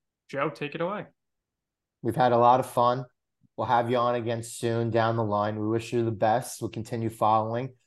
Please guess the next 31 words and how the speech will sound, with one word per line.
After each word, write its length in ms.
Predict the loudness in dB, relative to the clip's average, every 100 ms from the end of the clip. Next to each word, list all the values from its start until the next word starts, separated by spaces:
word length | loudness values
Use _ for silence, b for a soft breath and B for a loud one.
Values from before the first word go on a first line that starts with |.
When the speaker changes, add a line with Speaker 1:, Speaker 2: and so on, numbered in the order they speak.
| _ _ 0
Speaker 2:
Uh, 240 | 2 2
anybody 540 | 0 0 4 4 4 0
who's 240 | -4 -8 -2
looking 640 | -2 -2 -4 -4 -8 -14 _ _ _
to 100 | -4
get 320 | 2 2 2 0
any 220 | 2 2
type 360 | 0 2 0 0
of 180 | -4 -2
fantasy 480 | -4 -4 -4 -8 -10
content, 640 | -4 -4 -4 -4 -6 -6 -16 _ _ _
uh, 380 | -2 2 2 2
Justin 360 | 2 0 0 -4
doesn't 240 | -4 -4
specialize 540 | -2 -2 -2 -2 0 -2
in 100 | -4
one 220 | -4 -4
thing. 220 | -6 -8
He's 120 | -6
very 220 | -4 -2 -2
knowledgeable 500 | -4 -4 -8 -10 -6
in 60 |
everything, 380 | -4 -4 -6 -8
and 100 | -8
he 60 | -6
does 160 | -8
a 60 | -6
good 140 | -6
job 260 | 2 2 2
with 160 | -2
everything. 540 | -4 -2 -4 -2 -2